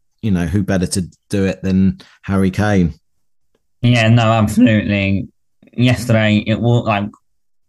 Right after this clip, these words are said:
Speaker 2: like we said, we knew it was gonna be a tough game. And in those sort of games, when you don't have that many clear-cut chances,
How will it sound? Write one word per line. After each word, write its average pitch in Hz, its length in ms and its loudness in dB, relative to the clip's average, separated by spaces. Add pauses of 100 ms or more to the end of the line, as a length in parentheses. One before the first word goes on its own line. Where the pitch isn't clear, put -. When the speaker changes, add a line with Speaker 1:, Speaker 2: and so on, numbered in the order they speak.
Speaker 2:
like 117 220 0
we 104 100 0
said, 104 340 -2
we 104 140 2
knew 113 160 4
it 104 100 0
was 95 120 -8
gonna 104 180 -2
be 98 140 -2
a 92 80 -4
tough 95 320 -8
game. 95 440 -2 (300)
And 101 280 0
in 113 140 4
those 117 220 2
sort 104 200 2
of 90 60 -6
games, 98 340 -2
when 107 160 2
you 104 100 2
don't 117 220 0
have 107 380 -2 (160)
that 120 240 -4
many 107 320 2
clear-cut 104 560 -4
chances, 107 600 -2